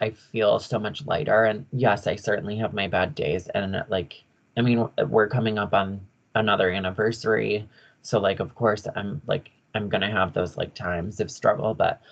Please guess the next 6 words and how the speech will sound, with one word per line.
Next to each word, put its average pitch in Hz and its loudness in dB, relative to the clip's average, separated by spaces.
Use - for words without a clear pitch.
um, 95 -4
I 113 0
do 113 2
feel 113 4
like 107 4
overall 101 2